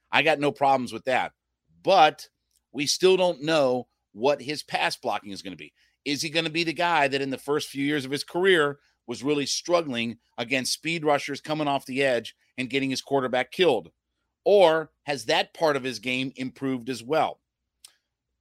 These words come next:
Matthew Bergeron, obviously probably gonna be the starting left guard, all things, you know, working out well. He's probably gonna get the, you know, number one opportunity to start at left guard.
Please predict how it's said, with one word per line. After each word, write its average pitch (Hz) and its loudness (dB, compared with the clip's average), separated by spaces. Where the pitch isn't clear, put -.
Matthew 143 2
Bergeron, 143 0
obviously 143 -4
probably 135 -2
gonna 143 -4
be 156 -6
the 135 -6
starting 139 -2
left 135 -4
guard, 135 2
all 117 -4
things, 131 -6
you 123 -2
know, 131 2
working 135 -2
out 135 0
well. 135 2
He's 127 -10
probably 135 0
gonna 139 -2
get 139 -6
the, 131 -4
you 131 -4
know, 123 -2
number 135 0
one 143 0
opportunity 139 -4
to 131 -10
start 135 0
at 131 -6
left 131 -2
guard. 156 2